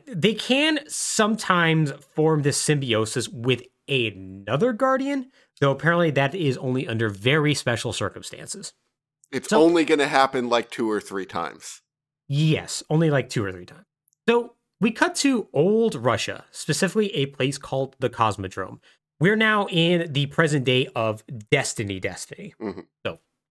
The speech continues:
Speaker 1: far in the future now. The Cosmodrome itself is an old site that was once used for space exploration, with colony ships still attached to the lost sh-, sites that,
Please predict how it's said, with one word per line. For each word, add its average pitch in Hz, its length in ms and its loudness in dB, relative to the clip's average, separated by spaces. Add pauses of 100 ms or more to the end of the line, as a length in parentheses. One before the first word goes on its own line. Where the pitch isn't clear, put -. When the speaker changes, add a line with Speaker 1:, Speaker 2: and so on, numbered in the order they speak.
(140)
Speaker 1:
far 180 120 2
in 185 60 2
the 160 60 0
future 113 240 -4
now. 92 260 -2 (640)
The 160 100 2
Cosmodrome 185 640 2
itself 120 360 -2
is 117 100 -4
an 143 60 -2
old 170 200 0
site 147 260 0
that 131 100 0
was 113 160 -4
once 120 320 -2
used 117 200 -2
for 107 80 -6
space 101 380 -4
exploration, 135 800 -2
with 123 160 -6
colony 123 260 2
ships 135 260 -2
still 175 220 2
attached 151 500 -6
to - 60 -6
the 120 60 -2
lost 104 300 -4
sh-, - 120 -6 (180)
sites 101 480 -2
that, 107 300 0